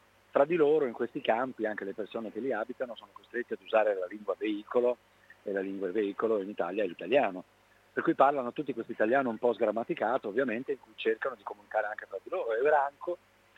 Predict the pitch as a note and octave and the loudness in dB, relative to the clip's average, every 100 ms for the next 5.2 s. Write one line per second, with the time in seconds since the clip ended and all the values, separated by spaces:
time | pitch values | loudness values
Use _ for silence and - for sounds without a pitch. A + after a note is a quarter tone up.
0 | _ - C3+ D#3+ A#2 C3 C3+ C3 C#3+ D3 | _ -4 2 2 4 2 0 -2 -2 -4
1 | _ _ _ _ _ _ - - A#2+ A2+ | _ _ _ _ _ _ -12 -6 -2 0
2 | C#3+ C3 A#2+ B2+ C#3 - B2+ A#2+ B2 A#2+ | -2 2 2 2 -2 -2 -2 0 0 0
3 | B2 - C3+ - - - - - D3 A#2+ | -2 -4 -4 -6 -20 -20 -20 -2 0 0
4 | B2 A2 A2+ A2+ G#2+ G2 G#2+ A2 G2+ F2 | 0 -2 -2 0 -2 -4 -2 -2 -2 -8
5 | F#2 | -8